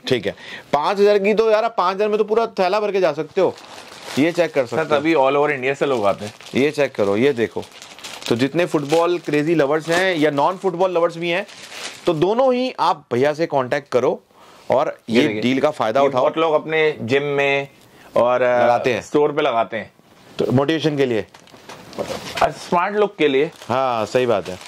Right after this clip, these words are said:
Speaker 1: ये check करो, इतनी प्यारी प्यारी चीजें आपके लिए आ चुकी हैं। And what about price? two fifty?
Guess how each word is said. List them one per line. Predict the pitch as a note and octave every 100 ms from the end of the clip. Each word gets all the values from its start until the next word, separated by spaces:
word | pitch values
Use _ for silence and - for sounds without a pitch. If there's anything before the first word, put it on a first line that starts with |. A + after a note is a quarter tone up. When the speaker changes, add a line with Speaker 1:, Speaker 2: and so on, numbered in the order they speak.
| - - - - -
Speaker 1:
ये | A2+
check | C#3+ D3 C#3
करो, | C#3 D#3+ - -
इतनी | C3+ E3+ F3+
प्यारी | D#3 E3+ F3
प्यारी | D#3+ F3 F3
चीजें | - C#3 B2+ D3+
आपके | C3+ B2 C#3
लिए | C#3
आ | A#2+
चुकी | - B2+ C3+
हैं। | C3 C#3+ D3+ - - - - - - - - - - - - - - - A2+ A#2
And | A2+
what | C3+
about | C#3+ D3+
price? | C#3+ C#3 D3
two | E3
fifty? | F#3 E3+